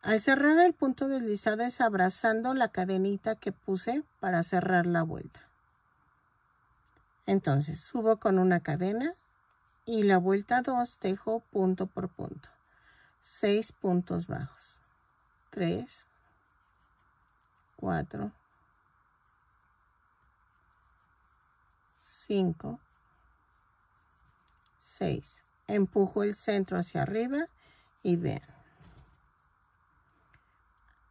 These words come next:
Abrazo donde está la primer cadenita y hago el punto deslizado.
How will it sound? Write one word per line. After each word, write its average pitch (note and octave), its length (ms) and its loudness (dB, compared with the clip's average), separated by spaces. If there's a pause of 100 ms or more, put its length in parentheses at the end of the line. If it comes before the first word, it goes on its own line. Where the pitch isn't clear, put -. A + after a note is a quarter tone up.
(280)
Abrazo B3 920 2 (600)
donde G3+ 280 2
está G3 260 -2
la G#3+ 240 2
primer F#3+ 480 0
cadenita G#3+ 760 -4 (540)
y A3 200 -2
hago G3+ 260 0
el G#3+ 80 -2
punto F#3+ 480 -2
deslizado. E3+ 580 -6